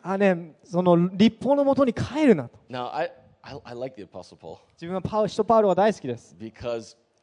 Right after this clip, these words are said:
Speaker 2: uh, he, he gives me hope.
Speaker 1: 自分に希望を与えてくれるから。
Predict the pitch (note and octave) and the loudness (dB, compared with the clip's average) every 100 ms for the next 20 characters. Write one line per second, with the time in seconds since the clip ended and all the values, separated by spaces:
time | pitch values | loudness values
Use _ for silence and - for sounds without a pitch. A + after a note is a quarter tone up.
0 | _ G2+ G#2+ G2+ F2+ D#2 _ _ _ _ | _ -18 -14 -14 -16 -20 _ _ _ _
1 | _ _ G2+ - G#2+ B2 A2 G#2 F#2 F2 | _ _ -20 -20 -16 -14 -14 -16 -16 -18
2 | - _ - - _ - E3+ F#3 F#3 - | -20 _ -20 -20 _ 0 4 4 2 -2
3 | F3 G3+ G#3 G3 G3 F3+ F3+ E3+ A2 | -2 2 2 2 0 0 -2 -2 -6